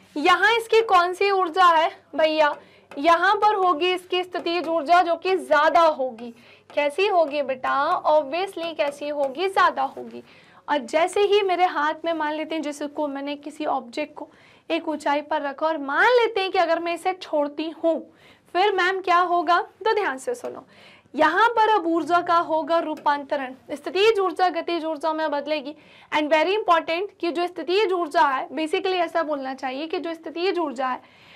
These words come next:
अभी जो सबसे ज्यादा थी अब वो धीरे धीरे करके कम होगी, और फिर जब ये धीरे धीरे करके डिक्रीज होना स्टार्ट होगी ना, क्या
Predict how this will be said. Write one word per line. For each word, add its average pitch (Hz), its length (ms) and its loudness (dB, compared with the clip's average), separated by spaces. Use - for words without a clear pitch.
अभी 349 300 6
जो 440 160 2
सबसे 440 480 4
ज्यादा 302 300 4
थी 302 120 -4
अब 294 140 -2
वो 294 80 -4
धीरे 381 500 2
धीरे 349 280 -4
करके 330 320 -4
कम 320 260 -2
होगी, 240 340 -12
और 381 320 6
फिर 453 260 2
जब 370 180 6
ये 359 160 0
धीरे 339 320 0
धीरे 349 260 0
करके 330 360 -2
डिक्रीज 302 640 0
होना 349 360 0
स्टार्ट 302 400 0
होगी 277 320 -6
ना, 262 180 -10
क्या 370 180 8